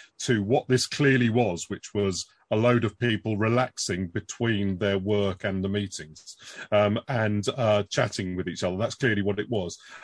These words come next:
Um, and they wouldn't have necessarily been keen to badge it as, um, you know, rule breaking or whatever. But in the light of what has happened,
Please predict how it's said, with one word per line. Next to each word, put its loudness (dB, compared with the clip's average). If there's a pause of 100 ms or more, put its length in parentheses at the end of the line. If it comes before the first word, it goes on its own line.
Um, 2 (300)
and 4
they 6
wouldn't 4
have -8
necessarily 2
been 0
keen 0
to -4
badge 0
it 2
as, -4
um, 0 (240)
you 0
know, 4
rule 2
breaking 0
or -4
whatever. 0
But 0 (280)
in 8
the 8
light 4
of -8
what 0
has -6
happened, -6